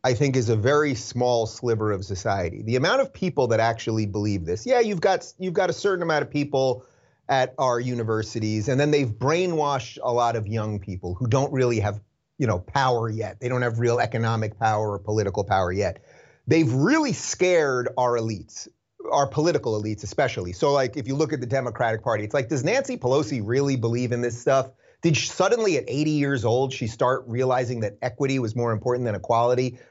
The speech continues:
Chuck Schumer, Joe Biden, why didn't Joe Biden do any of this stuff for forty-seven years? But they're afraid of their own base. But the, to me, the silver lining is that the thing that I'm talking about, this future conservative thing,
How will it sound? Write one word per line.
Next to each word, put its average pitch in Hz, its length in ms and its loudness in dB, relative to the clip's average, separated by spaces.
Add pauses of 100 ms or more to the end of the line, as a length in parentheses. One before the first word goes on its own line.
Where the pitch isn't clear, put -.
(100)
Chuck - 260 0
Schumer, 123 520 -2 (460)
Joe 233 220 2
Biden, 214 440 0
why 180 220 2
didn't 233 160 -4
Joe 208 160 0
Biden 196 340 0
do 165 220 -2
any 127 180 -4
of 98 140 -8
this 101 160 -4
stuff 92 340 -4
for 107 120 -4
forty-seven 127 600 0
years? 104 300 -2 (260)
But 165 140 2
they're 180 180 4
afraid 208 520 0
of 160 140 0
their 143 220 2
own 127 220 -2
base. 95 500 -4 (540)
But 175 280 0 (560)
the, 175 240 2
to - 200 -4
me, 254 280 2
the 269 120 2
silver 165 340 2
lining 139 380 0
is 107 180 -4
that 110 380 0 (540)
the 135 120 2
thing 262 680 0
that 156 140 4
I'm 170 200 2
talking 85 420 -2
about, 78 280 -8
this 117 200 -2
future 190 440 2
conservative 123 640 2
thing, 87 260 -4